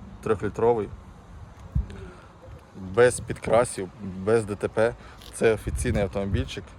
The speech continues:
І давайте я вам покажу, який тут салон. Ось такий ключик гарненький. Звичайно,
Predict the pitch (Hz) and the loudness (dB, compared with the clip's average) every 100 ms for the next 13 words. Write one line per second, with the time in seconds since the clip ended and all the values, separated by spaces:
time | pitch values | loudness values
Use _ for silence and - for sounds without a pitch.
0 | - - - - - 98 101 120 123 127 | -20 -20 -20 -18 -12 -2 2 2 2 -4
1 | 113 107 101 98 95 101 95 110 120 - | -4 -2 -2 0 -4 -2 -2 -2 -4 -8
2 | - 98 - 92 - - - 85 87 87 | -6 -6 -6 -10 -12 -16 -8 -4 -4 -4
3 | 82 - - - - - - - - - | -8 -14 -16 -16 -16 -18 -18 -18 -18 -18
4 | - - - - - 120 - - 113 101 | -18 -16 -16 -8 0 0 0 -2 -2 -2
5 | - 131 131 - - - - - - - | 2 2 0 -6 -8 -12 -16 -20 -20 -16
6 | - - - - - - 101 98 101 98 | -16 -14 -14 -14 -12 -4 0 0 0 -2
7 | 92 90 90 - - - - - - - | -4 -8 -10 -12 -18 -16 -18 -18 -18 -16
8 | - - - 107 104 - 117 110 95 | -14 -12 -10 -4 0 4 4 4 0